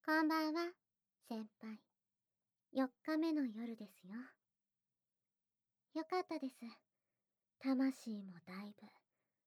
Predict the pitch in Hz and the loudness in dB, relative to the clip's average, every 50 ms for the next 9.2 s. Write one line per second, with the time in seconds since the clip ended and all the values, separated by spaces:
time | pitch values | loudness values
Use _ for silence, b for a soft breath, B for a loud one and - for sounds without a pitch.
0 | _ _ _ - 220 233 247 240 - 254 254 247 247 247 240 247 247 - - 220 | _ _ _ 2 4 4 4 0 0 0 0 2 2 0 0 -2 -4 -6 -8 -8
1 | 214 226 240 254 262 277 285 285 302 - - 262 233 208 190 202 214 220 - 202 | -4 -2 0 0 0 0 0 -2 -6 -6 -8 -8 -6 -6 -6 -8 -10 -10 -12 -14
2 | 190 190 - _ _ _ _ _ _ _ _ _ _ _ _ _ _ _ _ _ | -18 -20 -20 _ _ _ _ _ _ _ _ _ _ _ _ _ _ _ _ _
3 | _ _ _ _ _ _ _ _ - - 294 285 302 302 320 320 311 311 - - | _ _ _ _ _ _ _ _ -2 2 4 4 4 4 4 4 2 2 2 0
4 | 285 - - 320 320 330 330 339 330 - 339 330 339 339 - - 269 233 208 214 | 0 2 2 2 4 4 4 2 2 2 2 2 2 2 0 0 -2 -2 -2 -4
5 | - - 262 262 - - 247 240 220 - _ _ _ _ _ _ _ _ _ _ | -4 -4 -4 -4 -4 -6 -8 -8 -8 -12 _ _ _ _ _ _ _ _ _ _
6 | _ _ _ - 285 262 - - 262 269 269 254 262 262 254 262 262 - - 214 | _ _ _ -2 -2 0 0 2 2 2 4 4 4 4 4 2 2 0 -4 -8
7 | 190 220 247 269 - - _ _ _ _ _ _ _ _ _ _ _ _ _ _ | -4 -2 -2 -2 -4 -6 _ _ _ _ _ _ _ _ _ _ _ _ _ _
8 | _ _ _ _ _ _ _ _ _ _ _ _ _ _ _ _ _ _ _ - | _ _ _ _ _ _ _ _ _ _ _ _ _ _ _ _ _ _ _ -2
9 | 311 320 311 | 0 0 -2